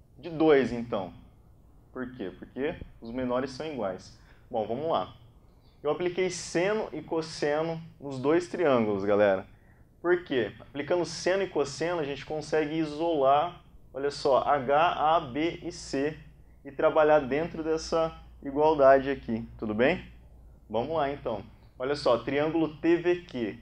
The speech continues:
Triângulo T V Q. Olha só, seno de alfa, pessoal. Quem que é o seno de alfa? Olha só, seno de alfa. H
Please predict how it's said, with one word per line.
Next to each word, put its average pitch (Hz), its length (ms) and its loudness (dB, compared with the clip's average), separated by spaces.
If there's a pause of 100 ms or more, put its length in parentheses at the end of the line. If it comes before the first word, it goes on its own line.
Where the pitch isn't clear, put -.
(340)
Triângulo 147 500 -2 (160)
T 170 260 -2 (140)
V 139 340 -8 (200)
Q. 110 260 -6 (480)
Olha 147 140 -2
só, 143 340 4
seno 190 560 2
de 170 180 4
alfa, 123 380 12
pessoal. 104 480 -4
Quem 185 160 -8
que 185 80 -4
é - 20 0
o 165 60 -2
seno 143 400 -4
de 117 100 -2
alfa? 98 440 0 (420)
Olha 127 140 0
só, 123 400 0 (260)
seno 175 640 -4 (160)
de 117 240 -6
alfa. 104 540 2 (680)
H 135 560 4